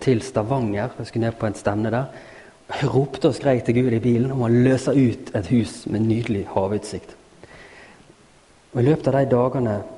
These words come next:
nede hos Thomas Rake, som jeg nevnte, så snur Gud, så sier han til meg, «Gi meg et hus med utsikt mot havet.» Og havet i Bibelen er uttrykk for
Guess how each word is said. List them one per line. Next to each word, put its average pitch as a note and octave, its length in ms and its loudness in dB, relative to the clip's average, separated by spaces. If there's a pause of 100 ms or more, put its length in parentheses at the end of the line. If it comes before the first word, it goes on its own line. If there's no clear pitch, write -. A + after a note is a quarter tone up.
nede A#2 220 -2
hos C3+ 180 -4
Thomas A#2 380 -2
Rake, G#2 280 0
som G#2+ 120 -6
jeg G2 80 -4
nevnte, G2 320 -6 (1200)
så - 140 -10
snur C#3 480 0
Gud, G#2+ 380 -2 (1400)
så A#2+ 160 -8
sier A#2+ 320 -2
han G#2 180 -6
til G2+ 140 -2
meg, F#2+ 200 -4
«Gi A2 160 -2
meg C3+ 360 -6
et G#2 200 -8
hus - 380 -10 (1000)
med G#2 260 -2
utsikt - 320 -10
mot G2 180 -6
havet.» - 340 -10 (720)
Og F#2+ 80 -8 (140)
havet G#2+ 400 -2
i G2 100 -4
Bibelen G2 400 -4
er G2+ 140 -6
uttrykk - 240 -12
for G2 100 -8